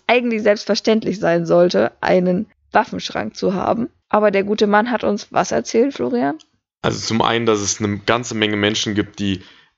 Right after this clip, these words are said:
Speaker 2: einen Waffenschrank von einem Kumpel fotografieren und dann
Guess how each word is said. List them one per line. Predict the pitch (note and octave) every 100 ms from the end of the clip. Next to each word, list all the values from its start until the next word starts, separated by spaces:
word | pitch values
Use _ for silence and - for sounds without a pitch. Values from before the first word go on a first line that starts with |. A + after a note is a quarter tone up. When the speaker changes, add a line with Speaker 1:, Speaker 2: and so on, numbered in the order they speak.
| _ _
Speaker 2:
einen | A2 G#2+ G#2
Waffenschrank | A2+ G#2 - A2 G#2
von | A2
einem | G2
Kumpel | C3+ C3+ C#3
fotografieren | - A#2+ A2 A#2 - C3 B2+ B2 - -
und | G#2 G2+ G2
dann | G2+ G#2 G2+ G2+